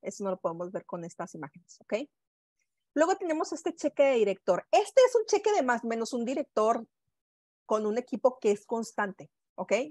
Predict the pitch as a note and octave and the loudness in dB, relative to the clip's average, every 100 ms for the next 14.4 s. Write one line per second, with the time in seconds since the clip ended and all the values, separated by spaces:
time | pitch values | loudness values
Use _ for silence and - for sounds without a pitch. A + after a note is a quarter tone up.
0 | C#4 _ _ _ - C4+ C4+ E4+ E4+ D4 | -12 _ _ _ -2 0 0 -2 0 0
1 | A3+ - B3 C4 B3+ B3+ G3+ F#3 F3 - | 0 0 0 0 -2 -4 -4 -4 -6 -6
2 | F#3+ G3+ F#3+ F#3+ F3+ - _ _ _ _ | -8 -6 -10 -10 -12 -16 _ _ _ _
3 | _ _ _ _ _ _ _ - B3 C#4+ | _ _ _ _ _ _ _ -6 0 2
4 | C#4 - - D4+ D#4+ F4+ F4+ - C#4 - | 0 -4 0 2 4 2 2 4 6 4
5 | - - B3 B3 B3+ G3+ F3 F3+ F3 C#4 | -2 -6 -2 -2 0 0 2 0 0 -2
6 | C#4 B3+ F4 E4 G#3 A3 A3 A3+ A#3+ - | 0 0 -2 -6 -4 -6 -6 -6 -8 -12
7 | D#4+ F4 F#4+ A#4 - - _ _ _ - | -12 -6 -6 -6 -12 -20 _ _ _ 0
8 | A#3 A#3 A3+ D4 A3 B3 B3+ A#3+ A#3+ A3+ | 2 2 2 0 0 -2 0 0 -4 -4
9 | A#3 A#3 A#3+ C#4+ C4+ A3 A#3+ B3 A3 G#3+ | -4 -2 4 6 4 0 -2 -4 -4 -4
10 | - C4 D4+ A#3+ C4 C4+ B3+ B3 C4 A#3 | 0 0 0 -2 -2 0 0 0 -6 -8
11 | A#3 G#3+ A3+ A3 A3 A3+ A#3 C4 C4+ C#4+ | -10 -10 -6 -6 -6 -8 -6 0 0 0
12 | - A3 G#3 A3+ B3 A#3+ A#3+ B3+ B3+ C4+ | -2 -4 -4 -4 -4 -4 -2 0 2 2
13 | D#4 A#3 A3 G3 G3 G3 G#3+ - - F3+ | 2 0 -6 -2 -2 -2 -6 -10 -8 -8
14 | F#3+ C#3 - | -8 -14 -14